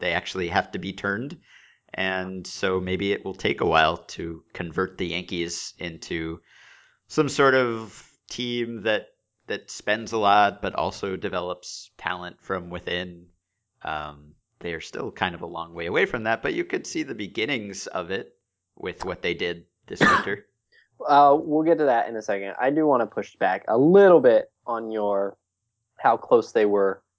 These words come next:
Speaker 2: hypothesis.
Speaker 1: Mm-hmm.
Speaker 2: Uh, it's true that they won eighty-four games and were only a couple games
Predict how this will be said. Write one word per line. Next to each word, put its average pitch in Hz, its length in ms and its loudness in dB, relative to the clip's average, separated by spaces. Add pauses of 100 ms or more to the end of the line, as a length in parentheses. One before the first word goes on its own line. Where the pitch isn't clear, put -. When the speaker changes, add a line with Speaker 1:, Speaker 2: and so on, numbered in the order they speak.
(240)
Speaker 2:
hypothesis. 101 640 0 (340)
Speaker 1:
Mm-hmm. 123 80 -12
Speaker 2:
Uh, 113 240 6 (280)
it's 165 200 2
true 202 520 8 (160)
that 143 200 2
they 135 120 6
won 131 180 2
eighty-four 120 400 2
games 107 340 -2
and 101 120 -2
were 101 100 2
only 101 200 -2
a 95 40 -6
couple 98 260 -2
games 95 280 -6